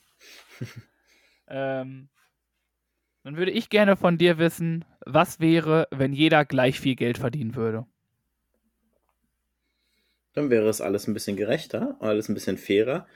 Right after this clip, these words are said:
Speaker 1: und es würde keine Diskussionen und keine Streitigkeiten mehr geben. Und ich glaube, viele Menschen wären glücklicher und zufriedener. Sehr viele Menschen. Und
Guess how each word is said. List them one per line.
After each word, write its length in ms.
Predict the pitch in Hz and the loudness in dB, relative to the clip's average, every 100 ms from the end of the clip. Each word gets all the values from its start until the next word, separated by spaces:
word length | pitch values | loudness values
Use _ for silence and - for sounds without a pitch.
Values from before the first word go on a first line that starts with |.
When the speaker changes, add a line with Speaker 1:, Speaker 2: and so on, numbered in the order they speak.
| - _ - | -20 _ 0
Speaker 1:
und 140 | 120 | 0
es 100 | 110 | 4
würde 180 | 120 120 | 2 2
keine 500 | - 110 110 113 107 | 4 4 6 4 4
Diskussionen 640 | - 107 - 104 104 120 120 | 0 -4 -2 2 2 2 0
und 120 | 104 | -2
keine 300 | - 101 101 | -2 -2 -4
Streitigkeiten 720 | - - 92 - - 107 117 | -6 -2 0 0 -4 -4 -2
mehr 140 | 117 | -4
geben. 320 | 117 123 160 _ _ _ _ - _ _ _ _ _ _ _ _ _ _ _ _ | -2 -2 -4 _ _ _ _ -20 _ _ _ _ _ _ _ _ _ _ _ _
Und 520 | 160 160 170 208 - - - - - _ | 4 4 2 -4 -12 -20 -20 -20 -20 _
ich 180 | - - | -12 -6
glaube, 440 | 113 95 113 147 160 | 2 4 4 2 0
viele 280 | - 151 | 2 2
Menschen 380 | 135 131 135 143 | 4 0 0 0
wären 340 | 120 120 131 123 | 2 2 0 2
glücklicher 400 | 143 143 139 135 | 2 0 -2 -4
und 80 | |
zufriedener. 640 | 127 127 - 127 98 92 - _ _ _ | -6 -8 -4 -2 -4 -6 -12 _ _ _
Sehr 220 | - 113 | 0 0
viele 160 | 107 95 | 0 -4
Menschen. 420 | 90 92 90 - _ _ _ _ _ _ _ _ _ | -4 -8 -12 -14 _ _ _ _ _ _ _ _ _
Und 560 | 101 104 98 95 - | 0 2 -2 -4 -12